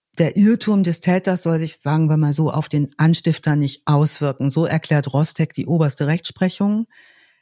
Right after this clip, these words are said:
Sie finden gar keinen vergleichbaren Fall. Sie müssen graben bis ins Jahr achtzehnhundertneunundfünfzig, wo es einen Präzedenzfall zum Vergleich gibt. Kurz und gut, Mordauftrag bleibt Mordauftrag,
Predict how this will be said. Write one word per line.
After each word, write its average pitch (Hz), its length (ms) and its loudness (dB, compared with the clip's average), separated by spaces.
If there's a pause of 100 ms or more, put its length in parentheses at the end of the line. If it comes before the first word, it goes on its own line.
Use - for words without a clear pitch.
Sie 185 200 0
finden 262 360 0
gar 254 160 0
keinen 226 260 0
vergleichbaren 202 800 -2
Fall. 202 340 0
Sie 185 140 0
müssen 190 320 0
graben 208 480 0
bis 202 180 -2
ins 185 220 -6
Jahr 190 220 -2
achtzehnhundertneunundfünfzig, 185 1900 -2
wo 175 120 -2
es 170 120 -4
einen 165 260 0
Präzedenzfall 165 920 -4
zum - 220 -8
Vergleich - 560 -8
gibt. - 380 -18 (1120)
Kurz 220 300 0
und 202 140 0
gut, 233 280 -2 (460)
Mordauftrag 196 960 -2 (100)
bleibt 165 480 -4 (100)
Mordauftrag, 147 1000 -4